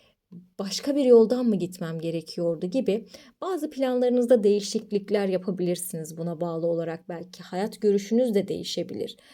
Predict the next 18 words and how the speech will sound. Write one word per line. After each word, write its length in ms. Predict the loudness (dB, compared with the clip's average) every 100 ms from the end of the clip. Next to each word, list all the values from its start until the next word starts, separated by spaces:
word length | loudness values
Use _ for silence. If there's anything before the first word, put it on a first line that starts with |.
| -20 _
E, 180 | -8 -4
çünkü 200 | -4 -2
çok 220 | -4 -4
ciddi 300 | -10 -2 -2
sorgulamalara 720 | 0 0 0 -2 -4 -4 -2 -4
girmişsiniz 840 | -4 -6 -6 -6 -4 0 0 0
diyebilirim. 680 | 0 0 0 -2 -2 -4 -8 -16 _ _ _ _ _ _ 4
Ve 120 | 4
bir 160 | 2
kısa 280 | -2 2 4
yolunuz 560 | 6 8 6 4 2 2
var. 260 | 0 -2 -12 -20 -20 -14
Kısa 240 | -4 -2
bir 100 | 0
yolun 260 | -2 -2 -2
ardından 560 | -2 0 -2 -2 -2
bir 80 | 0
görüşme 580 | 4 4 4 0 -2